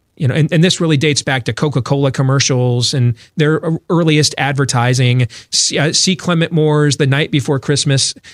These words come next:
late nineteenth, early twentieth century is where we get a lot of our modern day commercial notions of the caricature of Santa Claus. Okay? Um, it was, it was meant to be a secular manifestation of the Christmas holiday, not a replacement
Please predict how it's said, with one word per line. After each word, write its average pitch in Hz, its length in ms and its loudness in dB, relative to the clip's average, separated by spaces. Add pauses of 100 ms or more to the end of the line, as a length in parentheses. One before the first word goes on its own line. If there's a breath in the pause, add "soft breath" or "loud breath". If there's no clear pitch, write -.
(140)
late 165 260 0
nineteenth, 170 640 0
early 156 260 0
twentieth 139 380 0
century 131 400 0
is 120 80 2
where 135 100 0
we 127 100 0
get 123 120 0
a 117 40 0
lot 127 200 0
of 127 80 -2
our 120 160 0
modern 127 460 0
day 117 400 0 (500 loud breath)
commercial 156 480 0
notions 127 540 0
of 120 140 -2
the 120 260 2
caricature 147 560 0
of 113 80 2
Santa 104 280 -2
Claus. 67 380 -10 (220)
Okay? 117 320 -2 (840 loud breath)
Um, 156 360 0 (580)
it 202 160 0
was, 185 260 0
it 202 140 -2
was 190 180 0
meant 226 280 0
to 190 100 2
be 151 260 2
a 139 100 2
secular 175 540 0
manifestation 143 960 0
of 110 80 -2
the 107 100 -6
Christmas 107 380 -2
holiday, 92 400 -4
not 117 160 0
a 107 60 -2
replacement 113 640 -2